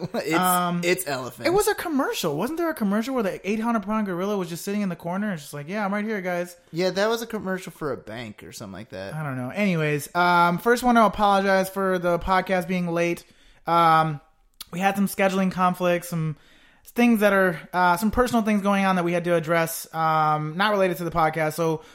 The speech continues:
Speaker 2: unfortunately, we weren't able to record when we wanted to, and, and my apologies, and Nikki apologizes for that. Um, also wanted to, uh, address the other item.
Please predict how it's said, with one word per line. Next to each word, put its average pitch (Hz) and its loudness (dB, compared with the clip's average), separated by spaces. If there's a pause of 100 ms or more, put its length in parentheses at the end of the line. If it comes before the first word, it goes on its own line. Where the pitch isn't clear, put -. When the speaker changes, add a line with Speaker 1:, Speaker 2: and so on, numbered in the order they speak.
(120)
Speaker 2:
unfortunately, 185 -2
we 170 0
weren't 175 0
able 175 0
to 165 0
record 165 -2
when 165 -6
we 160 -2
wanted 208 2
to, 214 -2
and, 156 -4
and 151 -6
my 175 0
apologies, 170 0
and 156 -6
Nikki 160 -6
apologizes 151 -4 (380)
for - -4
that. 170 2 (100)
Um, 165 4
also 226 4
wanted 226 6
to, 202 0
uh, 175 4
address 175 -2
the 180 -2
other 180 2
item. 160 -2